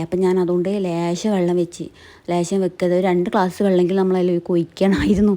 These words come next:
പക്ഷേ ഞാൻ ലേശം വെള്ളം വെച്ചിട്ടുള്ളൂ. എന്താ ഇത്ര ഉള്ളൂ കേട്ടോ എൻ്റെ വെള്ളം എന്ന് പറയണത്. അപ്പോൾ ലേശം അടി പിടിച്ചിട്ടുണ്ടായിരുന്നു. പിന്നെയെന്ന് വെച്ചാൽ കട്ട് ചെയ്യാതല്ലേ നമ്മൾ ബോട്ടി അതിലേക്ക് ഇട്ടത്. അപ്പോൾ അതുകൊണ്ട് തന്നെ നല്ല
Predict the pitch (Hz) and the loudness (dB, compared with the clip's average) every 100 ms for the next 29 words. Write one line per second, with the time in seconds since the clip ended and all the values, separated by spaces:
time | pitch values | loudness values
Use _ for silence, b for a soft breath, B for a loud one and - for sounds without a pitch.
0 | B B B 202 220 202 202 208 190 196 | B B B -2 2 4 4 4 4 2
1 | - 233 185 196 180 185 190 175 180 180 | 4 4 4 2 0 -2 -2 0 0 0
2 | 156 _ - 202 196 175 170 175 175 170 | -4 _ -2 0 2 0 0 0 0 0
3 | 180 180 170 170 190 180 175 170 196 B | 0 0 0 0 -2 -2 -2 -2 -4 B
4 | B B 170 196 180 180 226 175 196 - | B B 0 2 4 4 4 4 4 2
5 | 202 - 175 190 165 156 147 165 B B | 2 0 0 2 2 2 -4 -8 B B
6 | - 180 175 220 240 233 220 220 180 - | -2 0 4 4 4 4 4 4 0 4
7 | 254 220 208 208 196 185 190 185 175 190 | 6 6 4 2 2 4 2 2 0 2
8 | 190 185 180 - 175 170 160 160 165 180 | 2 2 -2 -2 0 0 -2 -2 0 0
9 | 196 190 170 170 190 | 0 0 0 0 0